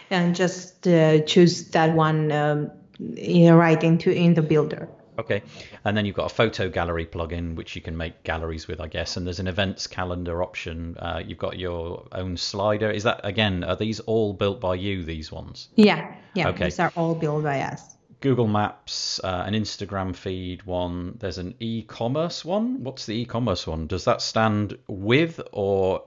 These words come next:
Speaker 2: different to WooCommerce?
Speaker 1: Oh, well, it's different, but we also have WooCommerce, uh, extension in the di-, uh, in the builder.
Speaker 2: Okay, but you've got your own e-commerce solution there. Is
Speaker 1: Yeah.
Speaker 2: that, like, a lightweight version of something like WooCommerce?
Speaker 1: Yeah.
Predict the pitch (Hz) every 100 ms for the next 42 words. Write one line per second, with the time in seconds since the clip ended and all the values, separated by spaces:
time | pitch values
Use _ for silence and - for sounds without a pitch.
0 | - 92 110 - 92 85 - - 87 82
1 | 85 82 - 78 78 78 - - _ _
2 | _ _ _ _ _ - - - - 214
3 | 208 208 226 202 214 214 - 208 240 269
4 | 226 208 208 - 185 180 190 175 175 170
5 | 165 165 170 170 165 165 160 - - 160
6 | 156 151 151 151 - - - 170 - 175
7 | 165 - 151 151 147 151 - 156 156 165
8 | 156 151 151 143 127 - - - _ _
9 | 120 95 82 90 90 - 85 92 92 92
10 | 87 82 95 90 - 85 82 - 82 80
11 | - 85 90 175 117 - 104 110 110 113
12 | - 113 101 104 117 110 110 113 98 -
13 | 107 110 104 101 104 - 101 117